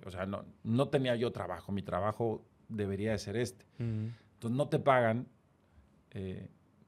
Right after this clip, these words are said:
Speaker 1: pues, mucho ayuda al que no estorba. O sea, no le pedía yo dinero a, a mi papá, porque si no se iba a dar cuenta que estábamos mal.
Speaker 2: Claro.
Speaker 1: De hecho, al contrario, yo los engañaba. <laughs> Yo los engañaba porque cuando me,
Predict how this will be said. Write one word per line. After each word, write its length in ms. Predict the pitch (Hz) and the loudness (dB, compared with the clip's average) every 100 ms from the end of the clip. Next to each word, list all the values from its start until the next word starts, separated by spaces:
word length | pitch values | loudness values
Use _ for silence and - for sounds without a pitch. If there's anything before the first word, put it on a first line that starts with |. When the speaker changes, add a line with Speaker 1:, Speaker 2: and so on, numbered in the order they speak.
| _ | _
Speaker 1:
pues, 140 | 101 | -6
mucho 300 | 95 117 110 | -4 -4 -2
ayuda 260 | 123 127 135 | 0 2 4
al 80 | 123 | 2
que 100 | 113 | 0
no 80 | 117 | -2
estorba. 260 | - 143 | 0 0
O 20 | |
sea, 140 | 117 104 | 0 -4
no 220 | 117 120 | -4 -4
le 120 | 131 | -4
pedía 420 | 101 113 127 147 | -4 -4 2 4
yo 160 | 123 110 | 4 4
dinero 380 | 107 101 98 98 | 2 2 2 2
a, 200 | 95 82 | 0 -2
a 40 | 92 | -4
mi 140 | 95 | -6
papá, 360 | - 92 87 82 | -6 -8 -8 -8
porque 220 | 95 95 | -8 -6
si 100 | 104 | -4
no 120 | 110 | -4
se 80 | 107 | -2
iba 80 | 127 | 0
a 40 | |
dar 160 | 117 113 | 0 0
cuenta 300 | 120 120 135 | -2 -2 -2
que 80 | - | -4
estábamos 460 | - 90 90 92 | -4 -2 -2 -2
mal. 280 | 98 156 123 - _ _ _ | -2 -2 -2 -8 _ _ _
Speaker 2:
Claro. 220 | - 92 - - - - | -12 -12 -14 -20 -20 -10
Speaker 1:
De 100 | - | 0
hecho, 160 | 131 202 | 4 4
al 60 | 160 | 4
contrario, 440 | 143 127 175 156 | 2 0 0 0
yo 140 | 120 | 0
los 180 | 135 151 | -2 -2
engañaba. 680 | 139 113 107 123 151 120 101 101 - | -2 -2 -2 0 0 -2 -4 -8 -4
<laughs> 200 | 123 - - - - - - - | -2 -2 -6 -8 -8 -12 -18 -8
Yo 120 | - 139 | 0 2
los 180 | 160 | 2
engañaba 540 | 165 151 147 147 156 160 | 2 2 2 4 4 2
porque 260 | 131 120 | -2 -4
cuando 300 | - 113 110 | -4 -2 -2
me, 300 | 107 104 101 | -2 -4 -8